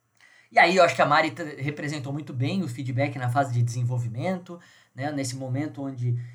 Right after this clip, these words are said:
é, o colaborador cresce, ele, ele precisa,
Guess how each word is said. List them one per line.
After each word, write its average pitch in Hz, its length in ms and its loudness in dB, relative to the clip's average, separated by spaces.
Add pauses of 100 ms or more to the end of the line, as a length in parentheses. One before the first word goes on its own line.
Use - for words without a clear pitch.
(120)
é, 123 220 -6
o - 80 -8
colaborador 123 560 -2
cresce, 151 760 0 (140)
ele, 127 340 -6 (120)
ele 127 200 -8
precisa, 135 920 0